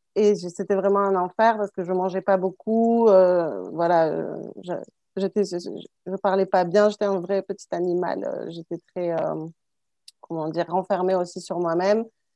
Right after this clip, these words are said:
Et, euh, on pensait même que j'étais sourde. Enfin, il m'est arrivé plein de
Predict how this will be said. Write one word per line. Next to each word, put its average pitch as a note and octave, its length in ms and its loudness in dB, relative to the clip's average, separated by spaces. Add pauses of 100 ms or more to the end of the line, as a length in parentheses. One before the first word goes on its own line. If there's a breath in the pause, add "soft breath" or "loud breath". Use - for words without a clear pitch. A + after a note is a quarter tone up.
(300)
Et, G3+ 240 6
euh, G3 200 12
on F#3 80 6
pensait F#3+ 240 0
même F#3+ 180 2
que F#3+ 80 -4
j'étais F3 240 -6
sourde. G#3+ 640 0
Enfin, C3+ 280 -8
il F#2 120 -8
m'est C3 80 -4
arrivé B2+ 260 -2
plein C#3 180 -8
de C#3 240 -8